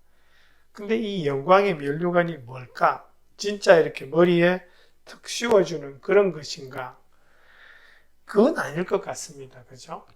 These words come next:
그 맨날 여러분 면류관 쓰고 산다고 생각해 보세요.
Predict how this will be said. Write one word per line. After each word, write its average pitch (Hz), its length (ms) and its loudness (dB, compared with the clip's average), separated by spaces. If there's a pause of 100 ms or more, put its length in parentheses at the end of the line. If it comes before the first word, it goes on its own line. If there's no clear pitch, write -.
(840)
그 196 260 4
맨날 156 460 0
여러분 151 600 -8
면류관 160 540 -8
쓰고 190 460 -4
산다고 175 480 -6
생각해 170 500 -6
보세요. 135 680 -12